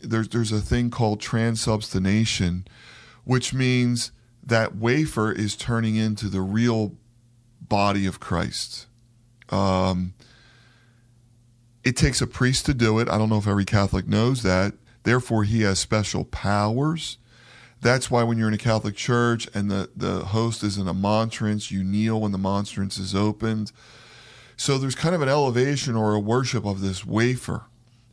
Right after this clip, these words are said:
Um, so the Mass becomes a place where Jesus literally dies every time.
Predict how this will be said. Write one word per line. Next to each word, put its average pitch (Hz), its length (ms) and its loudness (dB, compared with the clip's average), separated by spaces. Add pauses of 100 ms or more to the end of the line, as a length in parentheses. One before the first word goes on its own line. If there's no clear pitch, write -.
Um, 104 460 2 (300)
so - 180 -2
the 117 60 2
Mass 151 340 2
becomes 123 600 -2 (120)
a 110 80 -4 (320)
place 123 400 0
where 110 120 0
Jesus 113 480 -2
literally 110 440 0
dies 101 560 0 (560)
every 98 240 0
time. 107 340 -2